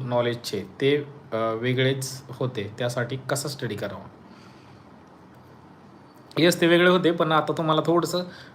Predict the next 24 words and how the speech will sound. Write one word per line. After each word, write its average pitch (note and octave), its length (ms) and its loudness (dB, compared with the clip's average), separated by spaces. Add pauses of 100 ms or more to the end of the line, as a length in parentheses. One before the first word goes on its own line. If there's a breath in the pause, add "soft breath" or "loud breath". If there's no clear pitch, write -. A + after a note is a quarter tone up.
अ, A#2+ 220 6
हे D3 140 6
बघावं C#3 280 8
लागेल A2+ 200 4
मित्रांनो, A2 400 -2
अ, G#2+ 640 -6
काय A#2+ 120 -2
म्हणतो A#2+ 220 -2
आपण G#2+ 220 -6
त्याला, G#2 200 -4
जे A#2 280 -4 (420 loud breath)
जनरल C#3 300 2
अवेअरनेस C#3+ 460 4
असेल G#2+ 240 -4 (220)
है D#3 80 0
ना, C#3 80 -2
त्याच्यावरती C3+ 480 -2
पण C#3 160 -2
बरेच C#3 220 0
क्वेश्चन C#3 280 -4 (140)
विचारा, C3+ 280 0
पण D3 140 0
त्या F3+ 140 8
रिलेटेडचं. D3 560 6